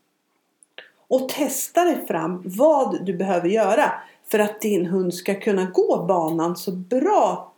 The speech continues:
som bara är möjligt sen. Jag tycker det här är jätteolika på vilken typ av hund man har. Vissa hundar be-, som jag har haft har man behövt värma upp super, super, super mycket.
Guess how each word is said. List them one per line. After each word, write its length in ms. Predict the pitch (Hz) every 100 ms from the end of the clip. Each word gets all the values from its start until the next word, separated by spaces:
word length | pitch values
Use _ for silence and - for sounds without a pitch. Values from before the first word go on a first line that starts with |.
| _
som 260 | - 180
bara 260 | 165 156 -
är 60 | 175
möjligt 480 | 180 180 247 294
sen. 220 | - - 160 _ _ - - - -
Jag 240 | 294 415
tycker 180 | 359 277
det 60 | 240
här 180 | 220 202
är 160 | 202 214 370
jätteolika 1040 | - - - 247 262 330 427 - - 196
på 180 | - 196
vilken 320 | 180 180 170
typ 240 | 196 190 196
av 100 | 220
hund 260 | 349 185
man 120 | 165
har. 260 | 170 - - - -
Vissa 300 | 285 - 330
hundar 300 | 359 277 226
be-, 260 | 226 220 214
som 180 | 240
jag 80 | 226
har 80 | -
haft 220 | 214 180 214
har 80 |
man 180 | 214 202
behövt 280 | 202 214 214
värma 240 | 208 208
upp 200 | 233 240 - -
super, 1040 | - - - 440 311 - - 226 208 -
super, 440 | - 269 262 202
super 400 | 196 311 220 190
mycket. 400 | 226 269 - -